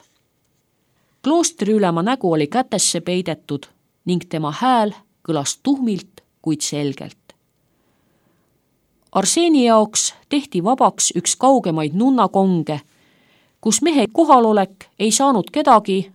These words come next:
naispalverändureist häirida. Õdesid endid see ei häirinud,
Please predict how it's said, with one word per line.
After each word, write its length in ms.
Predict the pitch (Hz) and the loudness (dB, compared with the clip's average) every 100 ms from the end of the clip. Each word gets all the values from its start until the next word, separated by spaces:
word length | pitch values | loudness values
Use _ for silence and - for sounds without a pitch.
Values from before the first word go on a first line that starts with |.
| - | -4
naispalverändureist 1400 | 254 262 - - 233 196 170 196 190 160 151 147 - | -2 0 -2 0 0 0 0 0 -2 -2 -4 -4 -8
häirida. 600 | - 165 151 131 127 - - _ _ _ _ _ _ _ _ _ _ _ _ _ 254 | -2 0 0 -2 -8 -12 -18 _ _ _ _ _ _ _ _ _ _ _ _ _ -4
Õdesid 400 | 294 269 277 330 | 0 0 0 0
endid 300 | 349 220 175 | 0 0 -2
see 160 | 175 | 0
ei 100 | 156 | -2
häirinud, 720 | 139 254 247 196 170 156 147 | 0 0 2 0 0 -4 -6